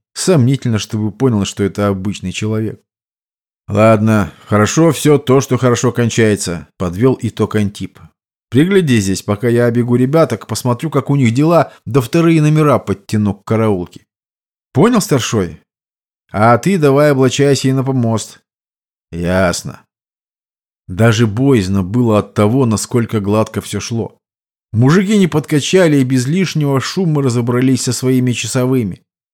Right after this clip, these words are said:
Всего и здесь было понатыкано целая дюжина. Но все прошло как надо. Чтобы не возбуждать подозрений, мало ли как оно все обернется,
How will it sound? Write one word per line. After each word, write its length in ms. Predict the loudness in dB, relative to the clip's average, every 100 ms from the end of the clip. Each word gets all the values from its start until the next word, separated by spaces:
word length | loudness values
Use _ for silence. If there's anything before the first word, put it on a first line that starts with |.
| _ _
Всего 400 | -10 -4 2 4
и 80 | 6
здесь 320 | 4 2 0
было 260 | 2 2 4
понатыкано 1040 | 2 0 -2 -2 -4 -2 -2 0 -2 -4
целая 440 | -4 0 2 2 0
дюжина. 580 | 0 -2 -2 -6 -10 _ _ _ _ _ -4
Но 220 | 2 2
все 220 | 2 -2 0
прошло 360 | 0 0 0
как 160 | 0 0
надо. 440 | 0 0 -2 -6 _ _ _ _ _ _ _ _ _ _
Чтобы 360 | -6 -2 0
не 80 | 2
возбуждать 580 | 2 2 0 2 0 0
подозрений, 720 | 0 0 2 0 0 0 0 -2
мало 260 | -2 -2
ли 120 | -2
как 220 | -4 -6 -4
оно 140 | -4
все 200 | -2 -2
обернется, 600 | 0 0 0 0 0 -4